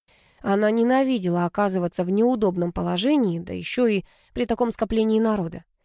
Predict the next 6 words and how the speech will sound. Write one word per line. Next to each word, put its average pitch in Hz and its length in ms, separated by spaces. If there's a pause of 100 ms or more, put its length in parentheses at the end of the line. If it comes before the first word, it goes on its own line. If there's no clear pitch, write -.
(260)
Мама 240 240
со 214 120
своими 220 320
роликовыми 208 500
коньками. 247 560 (1080)
"Новенькие", — 247 920